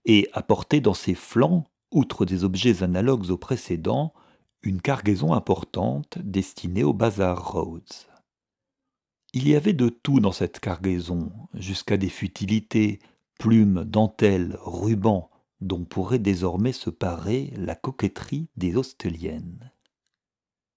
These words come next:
Deux cents nouveaux travailleurs débarquèrent de ce deuxième steamer, et deux cents encore d'un troisième, qui mouilla en rade le quinze février.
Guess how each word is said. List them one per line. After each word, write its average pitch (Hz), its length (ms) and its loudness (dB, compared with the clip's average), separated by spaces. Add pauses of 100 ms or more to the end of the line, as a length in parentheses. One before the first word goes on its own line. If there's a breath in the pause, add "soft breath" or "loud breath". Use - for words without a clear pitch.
(440)
Deux 123 240 2
cents 196 240 4
nouveaux 120 280 4
travailleurs 107 840 0
débarquèrent 98 680 -2
de 98 100 -4
ce - 160 -2
deuxième 104 480 2
steamer, 87 920 -4 (440 soft breath)
et 117 240 2
deux 117 220 2
cents - 260 4
encore 117 500 4
d'un 98 160 4
troisième, 92 880 0 (180)
qui 87 180 -6
mouilla 104 340 4
en 95 140 4
rade 113 500 -2
le 87 160 -2
quinze 127 300 -2
février. 90 840 -8